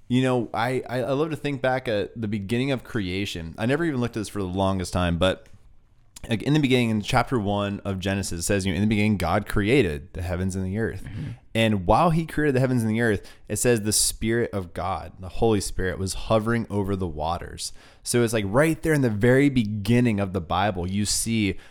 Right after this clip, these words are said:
Speaker 1: those two, the Father and the Holy Spirit, working in correlation with one another in the creation of the universe. And shortly after that, in chapter one as well, when they're, they're creating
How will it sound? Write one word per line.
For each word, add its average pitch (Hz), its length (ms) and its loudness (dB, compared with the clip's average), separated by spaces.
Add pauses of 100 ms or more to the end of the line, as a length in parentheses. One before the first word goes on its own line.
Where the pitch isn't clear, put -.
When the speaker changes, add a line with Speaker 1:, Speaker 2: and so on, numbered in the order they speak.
(180)
Speaker 1:
those 123 360 4
two, 110 380 0
the 80 80 -4
Father 110 520 2
and 101 240 -2
the 92 80 -2
Holy 104 220 2
Spirit, 92 380 -2
working 95 460 0
in 90 60 -4
correlation 95 460 0
with 82 140 -8
one 107 140 2
another 98 520 0
in 95 120 -2
the 95 100 -2
creation 95 480 -2
of 90 80 -6
the 85 80 -10
universe. 82 580 -6 (340)
And 107 140 0
shortly 127 440 2
after 113 380 2
that, 92 280 -2
in 98 180 -4
chapter 95 360 -2
one 92 200 -2
as 85 140 -6
well, 104 300 4
when 95 180 0
they're, 95 300 0
they're 95 200 -2
creating 101 600 0